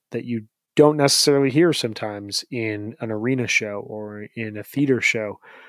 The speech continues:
Part of the joy of going to see Phish is that, like, those arena shows that are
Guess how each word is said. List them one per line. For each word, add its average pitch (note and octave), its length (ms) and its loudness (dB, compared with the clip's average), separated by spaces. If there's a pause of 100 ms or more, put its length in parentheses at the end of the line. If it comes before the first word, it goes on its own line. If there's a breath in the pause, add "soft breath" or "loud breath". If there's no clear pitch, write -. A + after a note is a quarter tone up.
(760 loud breath)
Part E3+ 200 8
of D3+ 60 6
the C#3+ 80 8
joy B2+ 300 6
of A#2+ 160 -4
going G3+ 240 8
to C#3 60 4
see B2+ 200 2
Phish A#2+ 340 -2
is A#2 100 -2
that, C3+ 80 0
like, C3 200 0
those B2+ 260 4
arena B2 320 2
shows A2+ 560 0
that G#2+ 160 -6
are G#2+ 320 -2